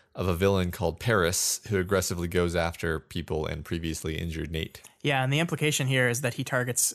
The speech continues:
Speaker 2: a very specific type of person, 'cause we have Nate,
Speaker 1: Mm-hmm.
Speaker 2: we have men-, he mentions Fur Kate, some guy named Long John. John. Uh, the, the assumption here is that he's targeting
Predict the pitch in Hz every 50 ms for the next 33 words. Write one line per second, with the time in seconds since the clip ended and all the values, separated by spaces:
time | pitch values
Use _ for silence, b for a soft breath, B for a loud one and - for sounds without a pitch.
0 | - _ - - 156 143 139 147 151 147 - - 175 156 - 165 160 151 - -
1 | - - 175 170 175 147 - 143 - - 175 - - - - - 170 - 147 135
2 | 139 131 131 127 131 127 135 135 127 92 87 85 85 B B B B B 139 135
3 | 127 127 120 131 - - 120 143 131 131 127 - - - 147 147 139 165 160 -
4 | 143 127 - - 139 135 131 - 151 135 131 - - - 135 127 123 131 127 127
5 | 127 123 127 123 120 120 117 - B B B B B - 127 127 123 127 135 127
6 | 123 139 123 120 117 117 113 117 - _ _ - 151 123 120 117 120 104 110 B
7 | B B B B B - 120 117 117 113 - - 117 113 82 64 71 117 131 135
8 | 131 127 - - 139 127 - 127 127 131 123 120 123 120 117 - 120 117 117 -
9 | 120 113 - - - - 131 123 120 127 120 117 113 110 113